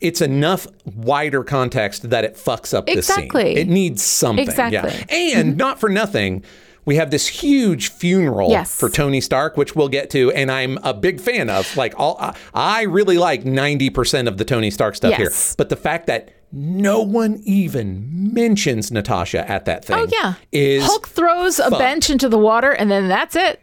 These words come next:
Speaker 2: We're done.
Speaker 1: That's
Speaker 2: You
Speaker 1: it.
Speaker 2: know?
Speaker 1: Move
Speaker 2: We're
Speaker 1: on.
Speaker 2: done. Yeah.
Speaker 1: Yeah.
Speaker 2: Uh, yeah.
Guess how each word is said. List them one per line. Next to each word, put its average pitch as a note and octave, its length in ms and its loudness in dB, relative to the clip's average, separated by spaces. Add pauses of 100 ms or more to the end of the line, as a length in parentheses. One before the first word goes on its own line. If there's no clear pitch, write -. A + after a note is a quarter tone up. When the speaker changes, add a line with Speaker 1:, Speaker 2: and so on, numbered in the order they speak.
(160)
Speaker 2:
We're A#3 140 4
done. A#3 340 0 (160)
Speaker 1:
That's - 240 -4
Speaker 2:
You C4+ 120 8
Speaker 1:
it. B3+ 40 8
Speaker 2:
know? B3+ 260 0 (200)
Speaker 1:
Move E3+ 220 4
Speaker 2:
We're A#3+ 60 6
Speaker 1:
on. A#3+ 40 2
Speaker 2:
done. F#3+ 400 0
Yeah. A#2+ 320 2 (280)
Speaker 1:
Yeah. A3+ 60 0 (160)
Speaker 2:
Uh, - 80 -4
yeah. F#3+ 220 0